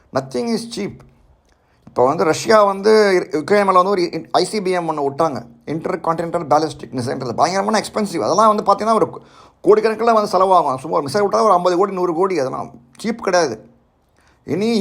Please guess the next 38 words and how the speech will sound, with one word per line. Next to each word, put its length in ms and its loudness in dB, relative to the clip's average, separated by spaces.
even 240 4
ஆன்டி 140 0
டேங்க் 220 -2
மிசைல் 160 -4
கூட 160 2
எல்லாமே 280 4
வந்து 240 0
லட்சக்கணக்கில் 500 -2
தான் 140 -6
போகும். 240 -6
ஒரு 100 -4
டேங்கை 420 2
வந்து 140 0
ஒரு 140 2
மிசைலை 280 -2
போய் 140 2
அடிக்கிறது 440 0
அப்படின்னா 320 -2
அந்த 180 -6
மிசைல் 240 0
வந்து 180 -4
ப-, 100 -4
at 160 -6
least 200 -4
five, 240 -2
ten 100 -4
lakhs 200 -4
செலவாகும். 440 0
அப்படிங்கிறப்போ 540 2
வந்து 160 2
பாத்தீங்கன்னா 340 0
டெய்லி 260 4
ஹெஸ்போலா 360 4
வந்து 220 0
இன்னும் 240 -6
ராக்கெட் 240 0
விட்டுக்கிட்டு 280 -6
இருக்காங்க 260 -6